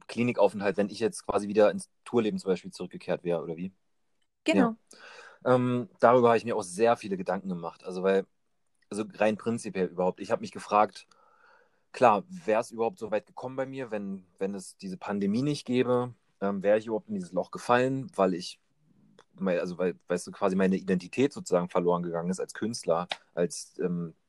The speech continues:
Speaker 1: irgendwie dem nachzugehen, wofür ich halt brenne, was mein Lebensinhalt ist. Ähm, und ich halt von Freunden halt auch ganz oft so das Feedback bekommen habe, naja, eigentlich, eigentlich kannst du ja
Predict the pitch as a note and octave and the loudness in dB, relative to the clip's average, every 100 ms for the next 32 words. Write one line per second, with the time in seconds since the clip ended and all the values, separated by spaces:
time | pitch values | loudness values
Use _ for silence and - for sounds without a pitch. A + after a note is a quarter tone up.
0 | _ _ - - - _ - F#2+ F2 - | _ _ -20 -18 -18 _ -18 -14 -12 -10
1 | F#2 F#2+ F2+ G2 G2 G2 - G#2 F#2 F#2+ | -2 -2 4 6 6 4 0 -2 4 4
2 | F#2 - E2 F2+ - G2 - F2 - F#2 | 2 -2 -6 -6 0 0 0 -4 2 2
3 | G#2+ F2+ F2+ F2+ E2+ E2 D2+ D#2+ G#2+ A2 | 4 0 0 0 -2 -6 -6 -2 -2 -4
4 | F#2 F2 E2 - - - _ - - - | -6 -4 -6 -10 -18 -18 _ -20 -20 -20
5 | - _ G3 G3 G2 G2 - _ _ _ | -20 _ 0 2 2 -2 -6 _ _ _
6 | _ _ _ _ _ _ _ F#2+ F#2+ F#2 | _ _ _ _ _ _ _ 0 0 4
7 | G2+ G2 F#2+ G#2 B2 A2 G2 - G#2 G2 | 2 2 6 8 8 6 4 2 0 2
8 | G2 - G2 F#2 - - - - _ - | -2 -2 -6 -6 -8 -16 -20 -20 _ -20
9 | - A2 A#2 F#2+ F#2 G#2+ G2 F#2 G2+ G2+ | -10 0 0 -2 -4 0 0 2 2 2
10 | F#2+ A#2 A#2+ - _ _ _ _ - A2 | -2 -6 -10 -18 _ _ _ _ -6 -4
11 | B2 - A2+ - F#2+ F#2 | -4 -4 -4 2 4 4